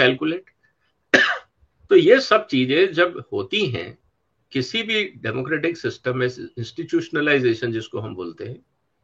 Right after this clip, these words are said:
तो वहां पे अगर आप मनमर्जी करने लग जाएं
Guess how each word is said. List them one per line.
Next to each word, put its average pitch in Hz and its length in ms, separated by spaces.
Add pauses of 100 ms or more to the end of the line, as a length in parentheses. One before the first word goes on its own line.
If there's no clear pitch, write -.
(1200)
तो 254 100
वहां 151 600
पे 233 160
अगर 185 320
आप 208 180
मनमर्जी 151 500
करने 156 320
लग 131 220
जाएं 101 280